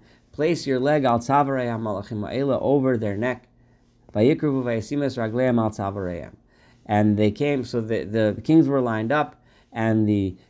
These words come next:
generals came and put their feet over the necks of the kings. Vayomer aleim Yoshua, "Al tiru v'al techatu." I do not want you, Joshua did this, he wanted to, to inspire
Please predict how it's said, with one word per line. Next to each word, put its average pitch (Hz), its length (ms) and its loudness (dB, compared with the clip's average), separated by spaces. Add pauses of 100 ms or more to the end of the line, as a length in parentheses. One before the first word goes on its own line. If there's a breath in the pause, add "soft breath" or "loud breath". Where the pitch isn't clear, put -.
(100)
generals 147 500 2
came 120 460 -2 (260 loud breath)
and 110 320 -6
put 156 160 -4
their 131 160 0
feet - 640 -4 (240)
over 135 400 2
the 110 380 0 (280 soft breath)
necks 131 380 -4 (100)
of 120 340 0
the 104 340 0 (100)
kings. 151 460 0 (100)
Vayomer 151 400 2
aleim 127 260 0
Yoshua, 123 600 -2 (260 soft breath)
"Al 117 160 0
tiru 196 460 4
v'al 151 240 0
techatu." 123 520 -2
I 101 120 -2
do 143 200 -2
not 165 220 0
want 147 340 -2
you, 117 140 -12 (180)
Joshua 165 440 2
did 156 180 -4
this, 156 240 -4 (340 soft breath)
he 120 200 2
wanted 160 480 2
to, 131 300 -2 (800 loud breath)
to 135 160 4
inspire 143 840 2